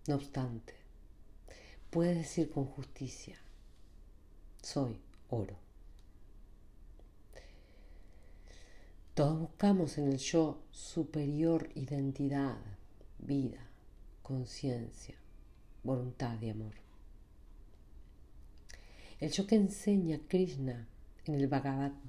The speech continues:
Gita es un aspecto eterno de la naturaleza humana que trasciende toda individualidad,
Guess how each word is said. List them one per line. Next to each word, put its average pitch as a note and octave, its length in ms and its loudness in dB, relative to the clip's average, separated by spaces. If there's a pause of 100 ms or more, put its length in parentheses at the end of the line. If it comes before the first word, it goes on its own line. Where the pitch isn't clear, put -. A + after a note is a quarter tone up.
Gita D#3 440 2 (100)
es - 180 -4
un F3 240 4 (140)
aspecto - 520 -2
eterno D#3+ 500 4
de C3+ 100 2
la B2+ 120 0
naturaleza C3 560 0
humana C#3 300 0
que C#3 120 -2
trasciende E3+ 640 -2
toda F#3 280 2
individualidad, D#3+ 760 0